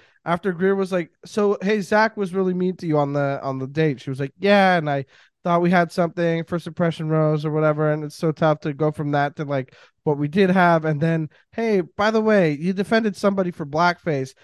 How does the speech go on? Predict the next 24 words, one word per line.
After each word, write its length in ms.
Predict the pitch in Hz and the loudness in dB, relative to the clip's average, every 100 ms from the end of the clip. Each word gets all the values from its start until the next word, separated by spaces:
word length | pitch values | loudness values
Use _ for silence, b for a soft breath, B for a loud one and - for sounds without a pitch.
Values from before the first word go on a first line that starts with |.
| b - | b -4
We 140 | 220 | 0
have 180 | 262 190 | 2 2
a 80 | 156 | 2
doctor 400 | 175 170 - 151 | 2 2 0 -4
here 260 | 151 143 | -2 -4
who's 140 | 139 139 | -4 -4
gonna 180 | 156 | -4
tell 160 | 147 165 | -2 -2
you 140 | 147 | -2
why 180 | 139 143 | 0 0
that's 260 | 139 139 - | 0 -4 -6
wrong." 380 | 143 135 123 117 b b b - | -2 -2 -2 -6 b b b -6
And 160 | 156 165 | -2 0
then, 420 | 165 160 151 147 - _ _ _ - | 2 0 -2 -4 -10 _ _ _ -6
you 120 | 233 | 0
know, 340 | 190 165 180 _ _ - | 2 2 0 _ _ -20
s-, 260 | - - 147 | -18 -16 -6
someone 360 | 165 160 180 | -4 0 2
was 160 | 185 165 | 2 2
there 160 | 190 | 2
to 80 | 185 | 2
be 100 | 185 | 2
like, 220 | 185 185 | 0 0
"Hey, 320 | 180 233 190 | -2 -4 -4